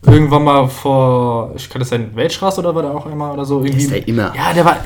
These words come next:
Speaker 1: immer irgendwo irgendwie.
Speaker 2: Das ist
Speaker 1: Das
Speaker 2: halt, das ist was anderes. Aber ich hab ihn gesehen, da war er noch nicht so fame. Und als er dann so immer famer wurde, dann, der ist ja nach Koblenz gezogen.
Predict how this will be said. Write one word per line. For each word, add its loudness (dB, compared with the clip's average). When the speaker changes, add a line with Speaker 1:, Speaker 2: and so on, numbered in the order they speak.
Speaker 1:
immer 8
irgendwo 8
irgendwie. 4
Speaker 2:
Das 6
ist 4
Speaker 1:
Das 6
Speaker 2:
halt, 4
das 4
ist -2
was 4
anderes. 2
Aber 4
ich 2
hab 2
ihn 4
gesehen, 4
da 4
war 6
er 2
noch 0
nicht -2
so 2
fame. 0
Und -4
als 2
er 2
dann 4
so 4
immer 2
famer 2
wurde, 4
dann, 0
der 0
ist -4
ja 0
nach -2
Koblenz -2
gezogen. -6